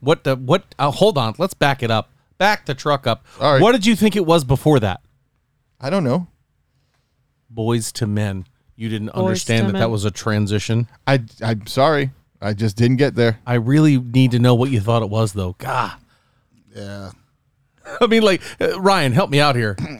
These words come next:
Speaker 4: Ah,
Speaker 1: Boys to
Speaker 4: I
Speaker 1: Men is pretty self-explanatory.
Speaker 4: It is. That's why I'm like,
Speaker 2: I
Speaker 4: um,
Speaker 2: didn't get there. What do you want me to tell you?
Speaker 1: Oh, jeez Louise. Okay. All right. So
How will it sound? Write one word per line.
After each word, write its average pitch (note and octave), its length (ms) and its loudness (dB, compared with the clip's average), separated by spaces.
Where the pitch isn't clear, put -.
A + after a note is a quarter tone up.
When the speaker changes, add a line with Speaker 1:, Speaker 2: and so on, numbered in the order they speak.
Speaker 4:
Ah, D#3+ 300 0
Speaker 1:
Boys B3 220 6
to - 60 -2
Speaker 4:
I A3+ 80 4
Speaker 1:
Men B3 180 4
is F3 100 -2
pretty A#3+ 240 2
self-explanatory. F3+ 640 0
Speaker 4:
It C#3 80 2
is. A#2+ 280 -4
That's A#2 280 -4
why A#2 120 -4
I'm A#2 120 -4
like, A2 240 -6
Speaker 2:
I A#2 120 0
Speaker 4:
um, A#2 60 0
Speaker 2:
didn't C3+ 220 6
get D#3 220 2
there. A2 180 0
What A#2 100 2
do B2 40 4
you C3+ 80 4
want D3 140 4
me D3+ 60 4
to D3+ 60 2
tell D3 220 0
you? G#2 160 -2
Speaker 1:
Oh, A2 320 -6
jeez G#2 540 0
Louise. G#2 580 -10
Okay. B2 460 2
All C#3 120 4
right. A2 180 0
So A#2 320 0